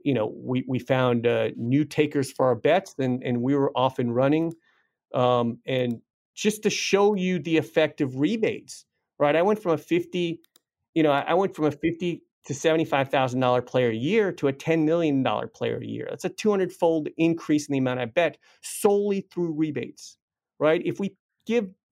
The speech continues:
players a level playing field, if we give players an opportunity to bet in these pools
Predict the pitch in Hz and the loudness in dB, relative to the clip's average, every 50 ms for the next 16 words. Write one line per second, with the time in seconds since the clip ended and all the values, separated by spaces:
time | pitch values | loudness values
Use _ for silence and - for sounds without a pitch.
0 | _ - - - 202 196 185 170 135 - 135 135 135 151 165 175 190 180 175 - | _ -10 -2 0 2 2 2 2 0 -2 -2 0 2 2 4 4 2 0 -2 -2
1 | - 165 156 151 143 135 131 - 123 117 107 - - - _ _ _ _ _ _ | 0 2 2 2 2 0 -2 -6 -10 -12 -12 -14 -16 -20 _ _ _ _ _ _
2 | _ _ _ _ - 160 151 175 196 196 - - 170 165 156 131 135 - - 139 | _ _ _ _ -6 -4 0 0 0 0 2 0 0 2 2 0 -2 -4 -4 -6
3 | 139 - 143 - - - 214 214 208 160 - 147 127 110 147 143 165 165 - 160 | -6 -6 -8 -10 -4 0 0 2 0 0 -2 -6 -4 0 2 2 2 2 2 0
4 | 156 156 156 151 143 - - - - 180 139 123 - 120 - - - | 2 2 2 2 0 -4 -8 -6 -4 -4 -4 -4 -6 -10 -16 -18 -20